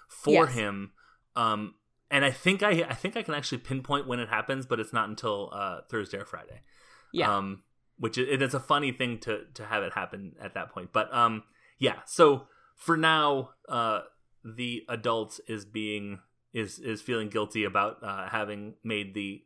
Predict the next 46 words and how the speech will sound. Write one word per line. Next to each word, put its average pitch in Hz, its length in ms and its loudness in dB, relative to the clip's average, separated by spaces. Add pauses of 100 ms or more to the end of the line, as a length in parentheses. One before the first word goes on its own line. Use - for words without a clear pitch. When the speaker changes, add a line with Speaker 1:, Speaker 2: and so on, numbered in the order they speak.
Speaker 1:
child 101 400 -4
sad, 95 340 -6
and 95 180 -10
so 101 260 -2 (460)
Speaker 2:
Yeah. 110 100 -2
Speaker 1:
relatable. 101 520 2 (280)
Um, 98 500 -2 (520)
but, 92 300 -4
uh, 78 260 -8 (220)
that 95 160 -8
is 95 100 -12
all 98 100 -12
I 85 80 -10
had - 280 -14
for - 80 -18
this - 220 -20
<laughs> - 0 -
minute. - 160 -14 (540)
Speaker 2:
Yes. - 520 -6 (520)
All 180 60 0
right. 240 220 6
Well, 175 100 4
you 180 100 6
wanna 196 160 4
give 214 180 4
us 233 140 6
some 233 100 0
social 240 320 2
media 233 300 2
then? 339 160 6 (100)
Speaker 1:
Let's, 453 220 6 (120)
yeah, 233 200 4
let 165 120 4
me 220 60 2
give 214 120 0
you 196 60 0
some 175 140 -4
social 147 300 2
media. 113 420 -2
Um, 127 460 0 (180)
I'm 147 80 -2
gonna 143 140 2
do 143 180 2
it 127 140 2
as, 113 360 -2
uh, 107 580 -2